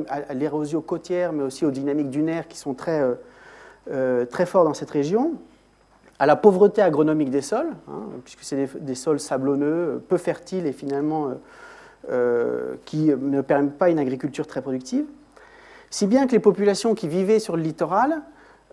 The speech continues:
euh, étaient surtout des populations pauvres, euh, marginalisées,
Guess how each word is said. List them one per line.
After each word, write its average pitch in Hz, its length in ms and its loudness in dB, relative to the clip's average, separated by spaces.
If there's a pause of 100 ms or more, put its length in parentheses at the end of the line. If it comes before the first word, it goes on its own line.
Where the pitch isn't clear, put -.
(100)
euh, 143 960 0
étaient 247 240 2
surtout 254 260 0
des 226 100 0
populations 147 500 -8
pauvres, 220 380 -4 (320)
euh, 120 520 -6 (240)
marginalisées, 165 840 0